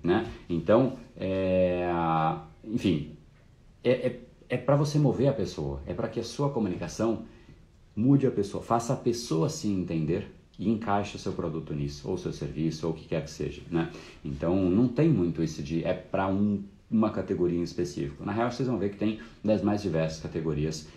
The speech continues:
e eu vou tentar pegar, né, é, casos diferentes. Então, um profissional liberal que pode ser, né, de, de fisioterapia, pode ser o que, enfim, o que, o que realmente eu sentir que vai mais gerar valor pra turma como um todo, pode ser de imobiliária, enfim,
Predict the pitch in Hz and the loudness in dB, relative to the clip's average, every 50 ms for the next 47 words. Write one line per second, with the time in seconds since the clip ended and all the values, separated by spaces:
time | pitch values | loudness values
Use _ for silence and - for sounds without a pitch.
0 | - - 85 90 92 87 104 98 101 92 87 92 87 - 98 90 78 85 90 90 | -8 0 2 4 4 4 2 0 0 0 2 0 0 2 0 2 2 2 2 0
1 | - - - - - - 85 85 87 87 - - - - - 87 85 78 - - | -2 -8 -14 -16 -8 -2 0 2 2 0 -2 -6 -14 -8 -4 -4 -4 -4 -4 -8
2 | - - 113 123 131 131 123 110 107 104 - 110 95 85 82 80 - 78 73 71 | -2 2 2 2 2 2 0 -2 -4 -2 0 0 0 0 0 -2 -4 -4 -4 -2
3 | 90 92 95 87 82 73 - - - - - 107 123 147 151 139 110 - - - | 0 2 2 2 0 -2 -4 -10 -12 -4 2 4 6 8 8 6 4 2 -2 -8
4 | - - 104 104 - - 92 92 90 87 78 80 78 85 98 104 101 - - - | -4 -2 -2 -2 0 0 0 0 0 0 0 0 2 2 2 2 0 -2 -6 -4
5 | - 87 82 - - 87 90 95 98 - - - - - - 82 80 80 71 69 | -2 -2 -2 -2 0 2 2 4 2 0 -2 -8 -14 -12 -8 -6 -4 -4 -4 -4
6 | 69 71 73 71 71 71 - 78 73 76 - 73 73 73 69 - 90 92 101 92 | -4 -6 -6 -6 -8 -10 -8 -6 -6 -6 -4 -4 -4 -4 -4 -2 0 2 2 2
7 | 82 - - - - - - 87 87 85 85 - - - 92 92 92 87 85 80 | 2 0 -2 -8 -14 -6 -2 0 0 0 0 -2 2 6 6 8 8 6 6 2
8 | - - - 82 156 - - 82 71 71 73 - - 127 123 - - 123 107 123 | 0 -4 -4 -4 -4 -2 -2 -2 -2 -2 -4 -4 -2 -4 -4 -2 -4 -4 -2 2
9 | 120 117 117 113 - 117 113 - 113 101 - - 104 - - 101 98 98 101 110 | 2 2 2 2 0 -2 -2 -2 -2 -2 -2 -4 -6 -6 -4 -2 0 0 2 0
10 | 113 104 107 98 101 92 87 80 87 90 90 - - - - - - - - - | 0 0 0 0 0 0 2 2 2 2 0 -2 -6 -16 -20 -20 -20 -10 -4 -2
11 | 98 92 - 90 82 80 78 76 80 80 78 76 87 87 90 87 78 71 - - | 0 0 0 0 0 0 0 0 -2 -2 -2 2 2 2 2 2 0 -4 0 2
12 | 104 101 95 - - 101 92 80 82 82 78 73 76 71 78 80 85 87 87 87 | 2 2 2 2 0 0 0 2 0 0 0 0 0 0 0 2 2 0 0 0
13 | 87 - 104 - - 71 71 | -2 -4 -4 -4 -4 -4 -4